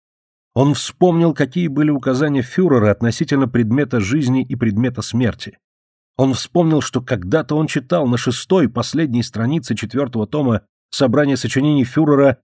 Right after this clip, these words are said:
руководящее изречение: «Мысль о том, что есть лишь жизнь или есть лишь смерть,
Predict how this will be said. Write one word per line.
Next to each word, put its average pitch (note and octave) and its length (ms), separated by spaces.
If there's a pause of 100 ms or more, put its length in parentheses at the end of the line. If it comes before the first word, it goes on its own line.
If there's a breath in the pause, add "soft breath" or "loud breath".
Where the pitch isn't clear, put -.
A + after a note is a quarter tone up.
(140)
руководящее C#3+ 800
изречение: B2+ 680 (640)
«Мысль F3+ 460
о E3+ 60
том, F#3+ 240
что - 160
есть F#3+ 320
лишь F3+ 160
жизнь D#3+ 500
или F3 240
есть E3+ 340
лишь D#3 240
смерть, F3+ 480